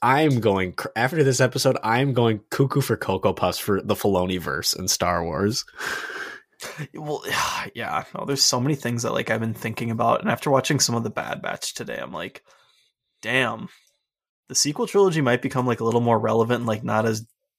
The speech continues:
Speaker 2: dooky as, like, people say it is, because they're creating quality content, like, around it."
Speaker 1: Yeah, 'cause, like, they're, they're hinting at the cloning in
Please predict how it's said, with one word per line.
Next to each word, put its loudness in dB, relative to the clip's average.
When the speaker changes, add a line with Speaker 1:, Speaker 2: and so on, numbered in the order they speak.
Speaker 2:
dooky 0
as, 2
like, 2
people -6
say 2
it 2
is, 2
because 0
they're 0
creating 2
quality 2
content, -4
like, -6
around -2
it." -8
Speaker 1:
Yeah, -2
'cause, -6
like, -2
they're, 2
they're 0
hinting 0
at -4
the -6
cloning -2
in -4